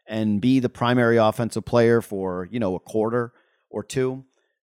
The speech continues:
uh, that he finds it. I, I'm not worried about it, but it, it's definitely something that I, that I flagged, that I was like, "Yeah, okay, let's, let's see a little something," because, again, I think when push comes to shove, the Raptors are really gonna need Norm Powell to create offense on his own.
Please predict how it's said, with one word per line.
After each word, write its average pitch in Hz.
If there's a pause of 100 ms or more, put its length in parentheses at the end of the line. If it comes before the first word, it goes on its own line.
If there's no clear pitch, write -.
(120)
uh, 110
that 123
he 123
finds 113
it. -
I, 135
I'm 160
not 165
worried 143
about 208
it, 202
but 139
it, 139
it's 139
definitely 180
something 127
that 120
I, 104
that 113
I 101
flagged, 92
that 104
I 98
was 98
like, 120
"Yeah, 156 (180)
okay, 135
let's, - (480)
let's 143
see 208
a 190
little 156
something," 131
because, 120
again, 127
I 113
think 131
when 123
push -
comes 123
to 117
shove, 101
the 98
Raptors 117
are 113
really 117
gonna 113
need 107
Norm 104
Powell 98
to -
create 101
offense 95
on 95
his 92
own. 85